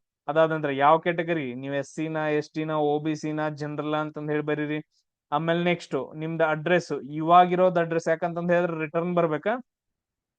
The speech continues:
ನಿಮಗ್ ಬರ್-, ಬಂದ್ ಸೇರ್ಬೇಕಲ್ಲ, ಅದನ್ನ ಕರೆಕ್ಟ್ ಆಗಿ ಅಡ್ರೆಸ್ ಏನಂತಂದ್ ಹೇಳಿದ್ರೆ ಹೌಸ್ ನಂಬರ್ ಹಿಡ್ಕೊಂಡ್, ನಿಮ್ದು ವಿಲೇಜ್ ಹಿಡ್ಕೊಂಡ್, ನಿಮ್ದು ಓನ್ ಇದ್ರ, ಸ್ಟ್ರೀಟ್ ಇದ್ರ ಸ್ಟ್ರೀಟ್ ಹಾಕಿ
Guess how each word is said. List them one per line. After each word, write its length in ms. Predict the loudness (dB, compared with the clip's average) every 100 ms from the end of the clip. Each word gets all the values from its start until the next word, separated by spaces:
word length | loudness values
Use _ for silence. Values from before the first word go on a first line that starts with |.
| _ _ _ _ _ _ -6
ನಿಮಗ್ 320 | -2 -2 2
ಬರ್-, 280 | 0 0 0
ಬಂದ್ 220 | 0 2
ಸೇರ್ಬೇಕಲ್ಲ, 640 | 2 2 2 0 0 -2
ಅದನ್ನ 160 | -2 -2 2
ಕರೆಕ್ಟ್ 320 | 2 2 2
ಆಗಿ 140 | 2
ಅಡ್ರೆಸ್ 400 | 0 0 0 2
ಏನಂತಂದ್ 380 | 0 -2 -2 0
ಹೇಳಿದ್ರೆ 280 | 2 2 0 -2 _ _ -2
ಹೌಸ್ 340 | 2 2 2 -2
ನಂಬರ್ 380 | -2 4 4
ಹಿಡ್ಕೊಂಡ್, 500 | 4 0 0 0 0 -4 -6
ನಿಮ್ದು 320 | -6 -4 -2
ವಿಲೇಜ್ 380 | 0 0 2 2
ಹಿಡ್ಕೊಂಡ್, 500 | 0 2 2 2 -2 -6 _ _ -10
ನಿಮ್ದು 260 | -6 -2 -2
ಓನ್ 320 | 0 0 0
ಇದ್ರ, 280 | 0 0 0
ಸ್ಟ್ರೀಟ್ 500 | -4 -2 2 2 0
ಇದ್ರ 240 | -2 0
ಸ್ಟ್ರೀಟ್ 460 | 0 -2 -2 -2 4
ಹಾಕಿ 380 | 4 4 -2